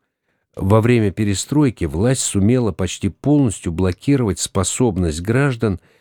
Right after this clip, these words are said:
предвидеть реальные опасности, которыми были чреваты действия верхушки К П С С,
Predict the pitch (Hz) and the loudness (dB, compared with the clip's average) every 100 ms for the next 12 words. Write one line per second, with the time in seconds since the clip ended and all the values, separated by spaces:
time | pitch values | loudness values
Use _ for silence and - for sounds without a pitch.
0 | _ _ - 107 95 127 123 117 107 117 | _ _ 2 2 2 0 0 0 0 0
1 | 117 104 92 95 - 143 135 95 - - | 0 0 0 -2 -2 -2 -2 -4 -6 -10
2 | 67 - _ _ _ _ - 107 123 110 | -14 -14 _ _ _ _ 0 2 4 4
3 | 101 101 90 113 95 - 90 98 135 - | 2 2 0 0 0 -2 0 0 0 0
4 | 117 95 107 113 - 113 110 104 104 - | -4 -2 0 -2 -2 -2 0 0 -2 -2
5 | 113 104 - 107 - 101 117 113 - - | -4 -4 -4 -6 -4 -2 -2 -2 -4 -8
6 | - - | -12 -14